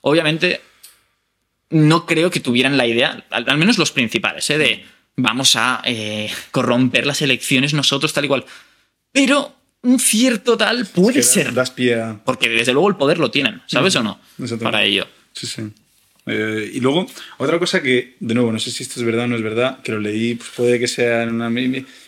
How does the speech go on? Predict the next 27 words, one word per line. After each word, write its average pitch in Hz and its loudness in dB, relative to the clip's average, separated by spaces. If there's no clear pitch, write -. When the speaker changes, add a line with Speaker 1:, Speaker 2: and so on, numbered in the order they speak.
Speaker 2:
mítico 135 0
de 143 4
Google 139 2
que 127 2
te 127 2
metes 131 0
y 131 2
al-, 127 0
te 127 -4
aparecen 123 0
noticias 123 -2
sugeridas, 123 -2
o - -10
sea, 107 -8
que 107 -8
no 117 -2
sé 139 -4
cuán 139 0
de 135 2
verídico 120 0
es, 107 -10
pero 117 2
hubo 160 2
casos 190 0
donde 117 0
el 113 -4
verificado 110 -4